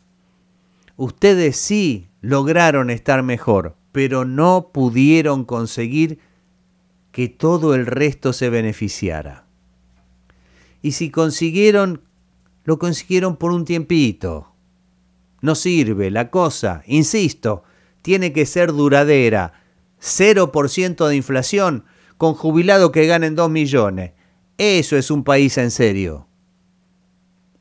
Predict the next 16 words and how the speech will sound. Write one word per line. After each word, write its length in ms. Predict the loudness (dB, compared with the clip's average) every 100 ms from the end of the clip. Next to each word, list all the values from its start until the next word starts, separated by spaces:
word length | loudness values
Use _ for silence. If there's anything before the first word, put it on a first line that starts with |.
| -4
Bueno, 240 | -2 -2
ponele 380 | -2 -2 -2 -2
dos 200 | 0 0
millones 480 | 0 0 -2 -2 -4
no, 240 | -4 -4
bueno, 280 | -2 -2 -2
un 140 | -2
palo 240 | 2 4 4
cuatrocientos. 800 | 0 0 -4 -2 -4 -6 -16 -12
Dale, 640 | 0 2 4 0 -2 -8 _ -20 -20 _ _ _ -6
eso 400 | 0 0 0 0
es 140 | -2
un 100 | -2
país 300 | 0 0 0
en 140 | -2 -2
serio. 520 | -2 -4 -6 -10